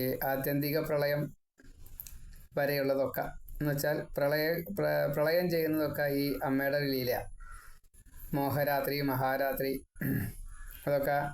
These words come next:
അമ്മയുടെ പ്രളയങ്ങളുടെ നിത്യനൈമിത്തികം, ആത്യന്തികം എന്നുള്ള രീതിയിലുള്ള പ്രാകൃതിക പ്ല-, പ്രളയം ഇങ്ങനെയൊക്കെയാണ്. അപ്പം അങ്ങനെയുള്ള ആ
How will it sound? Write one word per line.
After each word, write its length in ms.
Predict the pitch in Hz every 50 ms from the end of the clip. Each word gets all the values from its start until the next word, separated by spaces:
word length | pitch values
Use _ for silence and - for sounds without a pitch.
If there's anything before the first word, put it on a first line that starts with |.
| - - - - - - - - - - 143
അമ്മയുടെ 340 | 139 135 139 139 139 147 147
പ്രളയങ്ങളുടെ 840 | 147 147 143 135 131 131 135 135 139 139 139 139 139 135 143 143 - - - _ _ - - - - 143 143 127 117 104 - - -
നിത്യനൈമിത്തികം, 920 | 147 139 139 139 143 139 135 135 131 131 131 131 131 - 139 131 135 135 - - - - _ - - - - - - - - - - - - - 139
ആത്യന്തികം 520 | 135 131 131 139 135 131 131 131 131 131 - -
എന്നുള്ള 300 | 143 131 131 127 127 131 131
രീതിയിലുള്ള 480 | 135 131 127 127 127 127 131 123 120 123 - - - - - 139 143 143 147 - -
പ്രാകൃതിക 580 | 147 139 139 135 127 139 139 135 143 131 135 135
പ്ല-, 380 | 139 - 135 127 131 135 - - -
പ്രളയം 340 | 139 135 127 127 131 131 131 131 - - -
ഇങ്ങനെയൊക്കെയാണ്. 480 | 139 131 131 127 127 - 113 113 - - - - _ _ _ - - - - - - - - - - - - - - - - - - - - - - - - - - 156 151 - 113 107 107 - - - - - -
അപ്പം 200 | - - - 151
അങ്ങനെയുള്ള 360 | 147 151 156 165 170 165 170 170 175 - - -
ആ 120 | 156 156